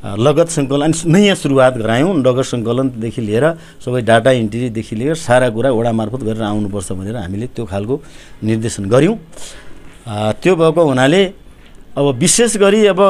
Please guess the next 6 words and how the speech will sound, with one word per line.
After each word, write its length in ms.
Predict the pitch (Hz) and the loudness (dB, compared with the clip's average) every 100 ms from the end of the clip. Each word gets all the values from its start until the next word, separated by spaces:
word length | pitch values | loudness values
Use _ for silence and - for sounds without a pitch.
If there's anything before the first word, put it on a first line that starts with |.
| 175 147 139 135 | 6 4 4 4
मलाई 240 | 175 220 | 4 2
लाग्या 500 | 180 165 180 196 214 | 4 4 4 4 2
के 120 | 180 | 2
हो 160 | 180 170 | 4 4
भने, 380 | 135 160 190 175 - - - - - - - - - | 4 2 0 -4 -16 -20 -20 -20 -20 -18 -18 -20 -16
अ, 100 | 107 | -6